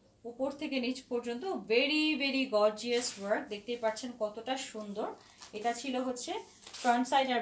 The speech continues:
back side। এইটা হচ্ছে গিয়ে স্লিপটা, খুবই সুন্দর একটা স্লিপ। দেখেন কত অর্গ্যানজা, অর্গ্যানজা কেন ফুলে থাকবে আপু? কারণ এটা তো dress, এটা যদি আপনি frock স্টাইলের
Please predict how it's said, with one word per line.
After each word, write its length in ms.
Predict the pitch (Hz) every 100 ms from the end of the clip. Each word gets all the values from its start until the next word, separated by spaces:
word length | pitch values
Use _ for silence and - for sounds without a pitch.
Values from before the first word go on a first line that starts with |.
| 214
back 140 | 214 -
side। 140 | 285 381 -
এইটা 180 | 294 311 311
হচ্ছে 200 | 302 302 226
গিয়ে 160 | 269 269
স্লিপটা, 420 | - 233 - - - - _ - - _ _ _ - _ _ _ _ - - - - _ -
খুবই 300 | 359 330 370 392 381 -
সুন্দর 380 | 294 277 277 294 277
একটা 140 | 285 269
স্লিপ। 200 | 233 247 220
দেখেন 240 | 214 294 294 233
কত 120 | 220 214
অর্গ্যানজা, 600 | 220 214 240 269 269 277 403 - - _ - - -
অর্গ্যানজা 520 | 254 247 294 320 415 403
কেন 120 | 269 302
ফুলে 180 | 285 240 254
থাকবে 220 | 214 160 175
আপু? 160 | - 349 - - _ - _ _ - _
কারণ 160 | 330 302 277
এটা 120 | 349 359
তো 40 | 370 196
dress, 400 | 214 233 185 160 - - 214
এটা 120 | 226 254
যদি 140 | 254 277
আপনি 140 | 269 302 -
frock 240 | 247 247 294
স্টাইলের 360 | - 294 294